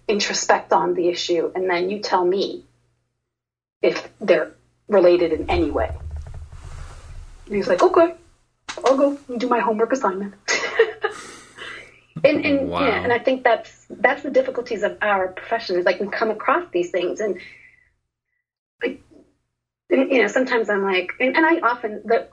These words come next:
Speaker 1: I, I often say, "Look, guys, I am not your mother. I am not here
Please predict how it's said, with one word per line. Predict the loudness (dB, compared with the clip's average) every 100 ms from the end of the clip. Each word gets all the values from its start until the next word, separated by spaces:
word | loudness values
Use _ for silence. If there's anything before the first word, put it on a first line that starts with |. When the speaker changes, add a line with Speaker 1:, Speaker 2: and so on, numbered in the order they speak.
| -4
Speaker 1:
I, | -2 -2 -8 -6 -2
I | -2
often | -2 -4
say, | -4
"Look, | -6 -8
guys, | -4 -2 -2 -4
I | -4 -2
am | 0
not | 0 0 -2
your | -2
mother. | -2 0 0 0
I | 0
am | 0 0
not | -2 -2 -8 -2
here | 2 2